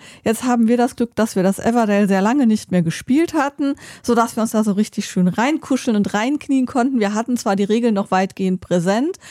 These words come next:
aber wir hatten nicht so ein, „Oh, schon wieder so ein Everdell Worker Placement Spiel“, sondern wir, und wir konnten uns da so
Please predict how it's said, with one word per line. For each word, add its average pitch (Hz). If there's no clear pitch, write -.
aber 226
wir 220
hatten 226
nicht 233
so 226
ein, 202
„Oh, 208
schon 190
wieder 190
so 160
ein 156
Everdell 156
Worker 160
Placement 151
Spiel“, 156
sondern 180
wir, 190
und 262
wir 247
konnten 254
uns 226
da 202
so 180